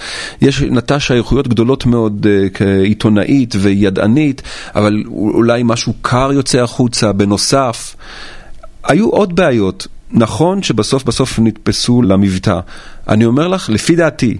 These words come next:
היום ב-, בישראל של אלפיים ושש עשרה, אם את יושבת עכשיו עם מגיש ועושה תוכנית מהסוג הזה,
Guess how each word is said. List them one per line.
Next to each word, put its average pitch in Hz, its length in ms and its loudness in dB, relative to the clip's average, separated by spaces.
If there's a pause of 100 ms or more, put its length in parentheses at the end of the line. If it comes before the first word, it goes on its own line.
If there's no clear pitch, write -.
(140)
היום 120 460 2
ב-, 98 160 2
בישראל 98 340 0
של 123 80 0
אלפיים 117 260 0
ושש 107 240 -2
עשרה, 95 240 0 (120)
אם 165 160 4
את 160 300 -2
יושבת 120 400 0
עכשיו 107 260 0
עם 107 120 4
מגיש 107 480 0 (380)
ועושה 110 320 2
תוכנית 151 560 2
מהסוג 131 360 0
הזה, 170 240 0